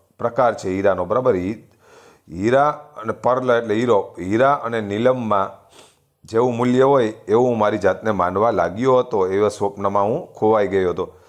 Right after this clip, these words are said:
But now, પરંતુ હવે, that I am kneeling, હું ઘૂંટણિયા પર થઈ ગયો છું. કોના? તો કે ભગવાનના, at the feet of the supreme, એટલે કે ભગવાનના પગ પર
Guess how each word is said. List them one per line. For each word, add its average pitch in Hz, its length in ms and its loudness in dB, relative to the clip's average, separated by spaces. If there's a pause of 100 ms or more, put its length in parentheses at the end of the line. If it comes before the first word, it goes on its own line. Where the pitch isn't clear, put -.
(380)
But 131 160 0
now, 127 460 0
પરંતુ 117 320 -2
હવે, 117 220 2
that 113 320 0
I 117 320 2
am 113 140 -4
kneeling, 117 300 0
હું 92 200 -6
ઘૂંટણિયા 117 520 -2
પર 107 180 -2
થઈ 101 220 -2
ગયો 92 240 0
છું. 92 260 -10 (340)
કોના? 131 340 0
તો 113 140 -4
કે 104 80 -2
ભગવાનના, 107 640 -2
at 98 120 0
the 98 200 -2 (140)
feet 120 200 -2
of 107 120 2
the 92 200 -2 (120)
supreme, 101 340 -4 (420)
એટલે 98 180 -4
કે 110 100 -2
ભગવાનના 104 920 -2 (1900)
પગ 120 200 -2
પર 110 340 0